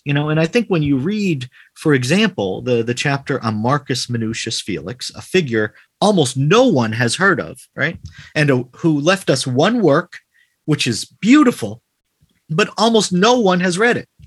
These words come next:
When you read that work, you know, you see the way evangelization happened through friendship. It's just his recollections about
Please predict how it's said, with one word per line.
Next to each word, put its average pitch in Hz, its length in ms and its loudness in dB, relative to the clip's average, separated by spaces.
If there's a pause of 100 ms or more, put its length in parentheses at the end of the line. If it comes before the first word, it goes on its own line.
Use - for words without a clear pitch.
(1040)
When 180 160 4
you 170 160 4
read 170 460 0
that 151 260 0
work, 143 420 -4 (200)
you 131 100 0
know, 123 100 2
you 131 220 0
see 233 420 0
the 156 120 0
way 123 180 2
evangelization 117 1000 -4
happened 107 480 -8
through 107 180 -12
friendship. 117 520 -10 (340)
It's - 240 -4
just - 480 -4 (280)
his 220 560 -2
recollections 160 960 -2 (240)
about 156 420 0